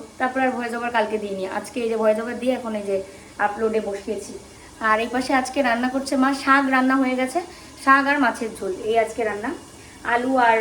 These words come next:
মিষ্টি কুমড়া দিয়ে মাছের ঝোল। আর শাক হয়েছে কলমি শাক, ওইটাও করবো নাকি? তো এই যে দেখো লাউয়ের ছোলা, এই যে দেখো লাউয়ের ছোলা ভাজা কে কে খাও কমেন্টে জানিও তো,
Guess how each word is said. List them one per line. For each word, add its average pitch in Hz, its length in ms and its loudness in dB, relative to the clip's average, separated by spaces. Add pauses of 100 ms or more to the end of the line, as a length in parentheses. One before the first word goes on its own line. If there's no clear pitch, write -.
(200)
মিষ্টি 226 280 -6
কুমড়া 254 240 0
দিয়ে 302 200 2
মাছের 220 340 -2
ঝোল। 190 180 -8 (340)
আর 220 80 -8
শাক 254 260 2
হয়েছে 285 340 0 (260)
কলমি 240 260 0
শাক, 196 220 -10 (1160)
ওইটাও 262 300 6
করবো 320 240 4
নাকি? 269 340 -2 (2500)
তো 220 100 -4
এই 226 80 0
যে 240 80 0
দেখো 233 220 -2
লাউয়ের 240 380 4 (120)
ছোলা, 262 300 6 (1080)
এই 208 140 0
যে 208 60 2
দেখো 208 300 0 (140)
লাউয়ের 254 320 6
ছোলা 311 220 4
ভাজা 294 240 2
কে 285 180 -2
কে 285 160 0
খাও 277 240 2
কমেন্টে 254 380 -2
জানিও 247 340 -2
তো, 349 100 -8